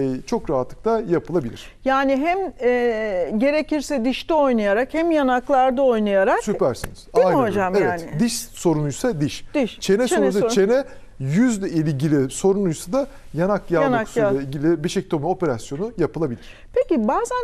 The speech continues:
Speaker 2: de dudak şu mesafesi mesela çok uzun olabiliyor. Dudak kısa kalıyor böyle falan yani. Onlarda ne yapılabilir?
Speaker 1: Şöyle, dudakların bazen aslında onunla da ilgili görselimiz var. O yüzden ona da bir bakalım.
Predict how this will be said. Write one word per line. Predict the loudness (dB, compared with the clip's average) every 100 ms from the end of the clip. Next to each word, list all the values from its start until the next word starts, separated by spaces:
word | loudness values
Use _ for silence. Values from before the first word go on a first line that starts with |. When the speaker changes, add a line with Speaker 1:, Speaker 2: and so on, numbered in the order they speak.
| 0
Speaker 2:
de | 2
dudak | 0 2 0 -2 -8
şu | -4 0
mesafesi | 0 0 -2 -2 -2 -4 -2
mesela | 0 0 0 2 0 -2 -8 -20 -14 -6
çok | -6 -4
uzun | -2 0 0
olabiliyor. | 0 0 0 0 2
Dudak | 0 -2 -2 -6 -20 -20 -20 -20 -16
kısa | -12 -2 -2
kalıyor | 0 0 2 2 2
böyle | 2 0 0
falan | -2 -2 0 -2
yani. | -4 -6 -6 -10 -18 -6 0
Onlarda | 2 2 -2 -2 -4 -2
ne |
yapılabilir? | -4 -6 -8 -6 -8 -8 -12 -18 -10
Speaker 1:
Şöyle, | -2 0 0 0 0
dudakların | 2 2 0 -2 -2 0
bazen | 2 2 0
aslında | -4 -2 -2
onunla | -2 -2
da | -2
ilgili | -2 0
görselimiz | 0 0 -4 -6 -6 -2
var. | -2 0
O | 0 0
yüzden | 0
ona | 0 0 2
da | 2
bir | 0
bakalım. | -6 -6 -6